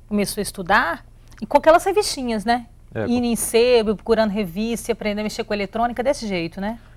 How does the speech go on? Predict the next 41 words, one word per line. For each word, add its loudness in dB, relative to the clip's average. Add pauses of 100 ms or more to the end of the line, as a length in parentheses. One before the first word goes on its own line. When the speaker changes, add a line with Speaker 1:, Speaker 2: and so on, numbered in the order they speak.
Speaker 2:
É, -2
eu 2
comecei -2
a 2
comprar, 4
eu 0
tinha -4
treze 0
anos, -4 (160)
isso -10
deve -2
ter -8
sido -14
em -10 (140)
noventa -6
e -4
quatro, 2
por -6
aí. -4 (840)
É, 2 (320)
e 0
ele, 0 (300)
eu 6
achava 8
essas 0
revistas -4
na 4
banca 0
de -10
jornal -4
de -10
revistas. -6
Eu 0
ia 0
com -10
meu 0
pai 6
na, 0
na -4
livraria, 2
no, -6